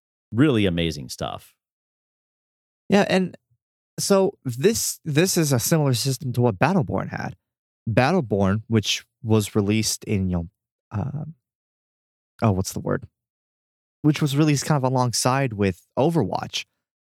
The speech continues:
Speaker 2: had a, had the, almost the exact same system. You get X P by either killing players or, I can't remember if there were actually monsters or creeps that you could kill in that game, but, you know, through killing players or whatever else. And then you would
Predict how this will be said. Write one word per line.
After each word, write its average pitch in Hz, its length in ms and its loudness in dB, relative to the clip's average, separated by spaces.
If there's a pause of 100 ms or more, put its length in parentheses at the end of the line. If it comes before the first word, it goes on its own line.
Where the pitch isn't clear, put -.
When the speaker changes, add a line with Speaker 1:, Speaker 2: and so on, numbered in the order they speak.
(120)
Speaker 2:
had 147 300 2
a, 120 220 -2
had 151 300 -2
the, 117 200 2
almost 156 260 0
the 117 60 0
exact 110 320 0
same 107 220 0
system. - 480 -4 (680)
You 120 120 2
get 117 220 4
X 135 180 0
P 113 260 2
by 104 180 0
either 101 240 0
killing 104 320 0
players 101 460 0
or, 98 140 0 (160)
I 101 140 0 (680)
can't 117 220 2
remember 107 220 2
if 98 100 -4
there 104 100 0
were 101 80 2
actually 98 380 -2
monsters 92 460 -2
or 90 60 -6
creeps - 340 -4
that - 80 -4
you 147 100 -4
could - 160 -18
kill 113 360 0 (300)
in 104 100 0
that 95 200 0
game, 107 340 0 (100)
but, 95 260 2
you 110 100 -6
know, 104 80 -6 (340)
through 123 120 0
killing 110 280 0
players 101 480 0
or 92 40 -6
whatever 95 420 0
else. 98 300 -2 (640)
And 98 180 0
then 101 380 2
you 101 240 2
would 95 240 2